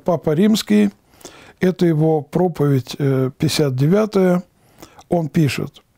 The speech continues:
«Как говорит апостол,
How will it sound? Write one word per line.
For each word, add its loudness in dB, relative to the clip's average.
«Как -2
говорит 0
апостол, -2